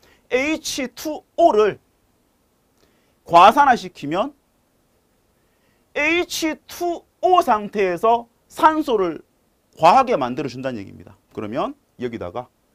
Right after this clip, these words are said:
산소 한 개 더 넣어서 에이치 투 오 투가 되겠죠. 자, 이름이 뭐냐 하면은 원래 물이 산화수소였는데 산소가 과하니까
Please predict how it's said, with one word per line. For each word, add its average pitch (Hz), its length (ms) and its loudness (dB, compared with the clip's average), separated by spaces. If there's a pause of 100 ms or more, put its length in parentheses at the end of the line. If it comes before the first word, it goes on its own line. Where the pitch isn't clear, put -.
(140)
산소 131 340 -14
한 113 60 -12
개 104 80 -12
더 104 140 -14
넣어서 135 580 -10 (300)
에이치 113 480 -14 (100)
투 165 260 -18 (320)
오 180 160 -4 (340)
투가 285 300 -2
되겠죠. 117 400 -14 (720)
자, 226 120 -2
이름이 311 380 0
뭐냐 120 300 -2
하면은 156 380 -4 (460)
원래 285 500 4
물이 180 440 -8 (2750)
산화수소였는데 175 880 -2 (800)
산소가 208 640 0 (200)
과하니까 175 680 2